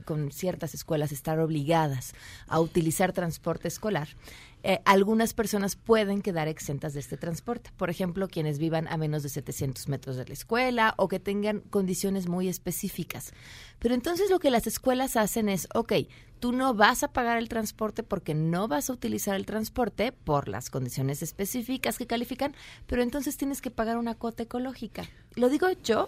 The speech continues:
que iba caminando a la escuela a llevar a mi hija, digo, "Ah, caray". O sea, no solo no estoy contaminando porque no estoy usando el coche,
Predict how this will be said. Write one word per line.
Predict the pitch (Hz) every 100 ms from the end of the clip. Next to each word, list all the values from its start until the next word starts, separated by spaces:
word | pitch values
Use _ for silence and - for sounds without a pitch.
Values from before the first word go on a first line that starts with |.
| - -
que |
iba | 208 233
caminando | - 208 170 165 185 202 208
a |
la | 208
escuela | - 240 165 185 - - -
a |
llevar | 131 151 165
a |
mi | 185 170
hija, | - 147 - - - - -
digo, | 190 190 -
"Ah, | 240
caray". | - 220 247 269 254 - - - - -
O | 214
sea, | 226 202
no | 233 277
solo | 330 302
no | 247 233 226
estoy | 233 - 214 202
contaminando | 208 196 208 214 220 196 165
porque | 147 143
no | 143 165 175
estoy | 170 196 180
usando | 180 190 202
el | 202
coche, | 247 - 185